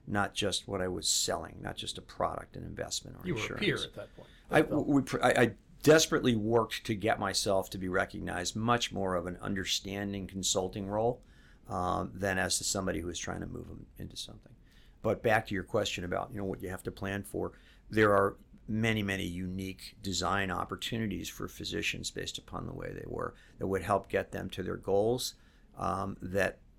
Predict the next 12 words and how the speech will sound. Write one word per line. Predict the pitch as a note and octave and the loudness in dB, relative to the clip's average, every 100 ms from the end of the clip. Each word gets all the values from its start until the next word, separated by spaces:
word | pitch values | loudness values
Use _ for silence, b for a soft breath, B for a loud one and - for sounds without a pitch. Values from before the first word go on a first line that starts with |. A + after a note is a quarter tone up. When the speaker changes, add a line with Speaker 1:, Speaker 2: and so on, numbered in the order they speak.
| - - | -20 -18
Speaker 1:
they | F2+ F2+ G#2 | -14 -2 0
needed | G2 A2+ G#2 F#2+ | 2 0 0 4
somebody | - G#2 G2 F#2 F2 | 4 4 0 -4 -6
to | - F2+ | -10 -10
teach | - - B2 - | -6 -4 -4 -4
them | - F2 E2 | -4 -8 -6
at | G2 F2+ | -6 -4
a | |
level | F2+ F#2+ F#2 F#2 | -2 -2 -4 -6
they | F2+ | -10
could | - F2+ | -8 -8
understand | F2 - - F#2 A2 F3 | -8 -4 -4 -4 -6 -8